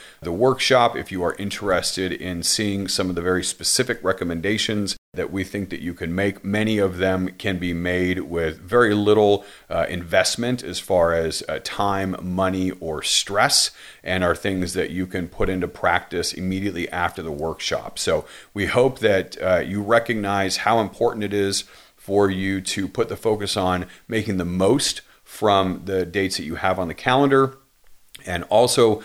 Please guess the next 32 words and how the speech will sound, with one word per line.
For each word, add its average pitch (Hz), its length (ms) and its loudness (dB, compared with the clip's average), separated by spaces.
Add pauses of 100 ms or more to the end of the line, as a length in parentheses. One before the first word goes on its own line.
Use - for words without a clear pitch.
(160)
making 107 280 -2
the 98 80 -2
most 104 440 2
of 92 560 4 (220)
the 87 240 -8
energy 101 500 2
that 82 180 -6
you 92 260 -2
are 85 120 2
putting 120 300 0
towards 95 300 -2
your 92 80 -4
work 104 440 2
so 101 280 0
that 90 240 -2
you 107 220 -2
are 104 120 6
working 98 280 0
on 87 120 -4
projects 98 480 2
that - 100 -6
you 85 120 -8
love. 90 720 2 (260)
Because 95 340 -2
when 101 140 -2
you 95 100 -2
work 113 220 2
on 113 160 2
projects 95 440 2
that 95 100 -4
you 85 140 -6
love, 92 600 4